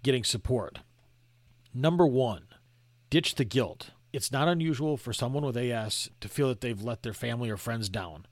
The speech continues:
I can certainly attest to that. While it might be normal at times to feel that way, you don't have to.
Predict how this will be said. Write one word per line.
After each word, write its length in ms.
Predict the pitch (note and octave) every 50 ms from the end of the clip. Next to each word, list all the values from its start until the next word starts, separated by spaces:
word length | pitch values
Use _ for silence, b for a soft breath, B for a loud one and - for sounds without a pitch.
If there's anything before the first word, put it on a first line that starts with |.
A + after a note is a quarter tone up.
| b b b
I 100 | B2 B2+
can 200 | - B2 A2+ A2
certainly 600 | - - - - D3+ D3+ D#3+ B2+ C3 B2+ B2 A2+
attest 420 | G#2 - - - B2+ G2+ - -
to 80 | - A2
that. 460 | G#2+ A#2 A#2 A2 F#2+ D#2 - - - - b b b - - - -
While 300 | A2+ D3+ C#3+ C#3 C#3 B2+
it 80 | A#2+
might 220 | B2 C3+ D3+ C#3+ C#3
be 120 | D3 C3+
normal 640 | B2 A#2 A2+ A#2 B2 C#3 D3+ E3 E3+ E3+ E3 - - -
at 240 | - C3+ - - -
times 400 | - C#3+ D3 D3+ E3 E3 D3+ -
to 80 | - C#3+
feel 240 | - - F3 E3+ E3+
that 220 | E3+ E3+ E3 D#3
way, 400 | D#3+ D#3+ D#3+ E3 F3 F#3+ F3+ D#3 - b b b b b _ -
you 180 | C#3+ B2+ C#3+
don't 240 | D3 C#3+ C3+ - -
have 520 | - - - - C3 B2+ B2 A2+ - - -
to. 260 | - - - - A2